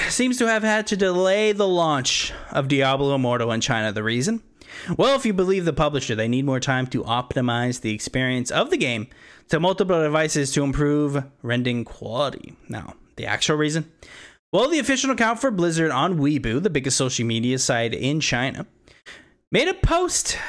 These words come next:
saying, and this is a translation that I have found combing several sites, a pe-, a few people gave me different translations, so I don't know which one to go with 'cause I don't speak Mandarin.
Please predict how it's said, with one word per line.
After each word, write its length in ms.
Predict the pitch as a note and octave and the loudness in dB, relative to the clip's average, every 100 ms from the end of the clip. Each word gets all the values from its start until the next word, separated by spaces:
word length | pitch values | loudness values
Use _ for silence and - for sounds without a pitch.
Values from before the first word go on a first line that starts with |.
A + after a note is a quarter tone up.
| - | -8
saying, 580 | - - F3+ D#3+ D3 G#3 | -4 0 2 2 0 0
and 380 | A3 - C#3+ C#3 | -2 0 0 0
this 100 | C#3+ | 0
is 80 | |
a 80 | C#3 | -2
translation 600 | C3 C#3+ C3 B2+ - A#2+ | 0 0 0 0 0 0
that 140 | A#2 G#2+ | 0 0
I 260 | A2 B2+ | 0 -4
have 180 | - B2+ | -2 -4
found 500 | - D3 B2 A#2 A2 | -2 -2 0 -2 -4
combing 440 | - B2 A#2 A2+ - - - - _ _ _ - | -4 -2 -2 -4 -8 -16 -20 -20 _ _ _ -2
several 320 | G#3+ A3+ G3 | 0 2 0
sites, 680 | - F3 F3 E3+ - - - C#3+ | 0 2 0 0 -2 -2 -2 -4
a 80 | |
pe-, 380 | C3 - D#3 E3 | -2 -2 0 -2
a 120 | C#3+ | -4
few 240 | C3 - F3 | -6 -4 -2
people 300 | E3 D3+ D3+ | 0 0 -2
gave 400 | C3+ B2+ B2+ B2+ | 0 -2 0 0
me 480 | B2 B2 A#2+ A2+ - _ - | 0 0 0 -2 -6 _ -4
different 440 | A#2+ A#2 E3 D#3 | -4 -2 -4 -2
translations, 680 | D#3+ D3+ C#3+ D#3 - A3+ - | -2 -2 -2 -2 -2 -4 -4
so 280 | - A2+ | -4 -4
I 80 | A2+ | -4
don't 240 | B2 B2 B2 | -4 -4 -2
know 80 | |
which 240 | A#2+ A#2+ - | -4 -4 -6
one 120 | A2+ | -6
to 100 | - | -8
go 240 | - A2+ B2+ | -6 -2 -2
with 280 | C2+ - | -2 -6
'cause 280 | - G2 - - - - - | -6 -6 -6 -8 -18 -18 -14
I 60 | A2+ | -10
don't 280 | - A2+ - | -6 -6 -8
speak 380 | - - - | -10 -10 -12
Mandarin. 560 | - C#3+ D3 - - - | -10 -6 -6 -8 -14 -14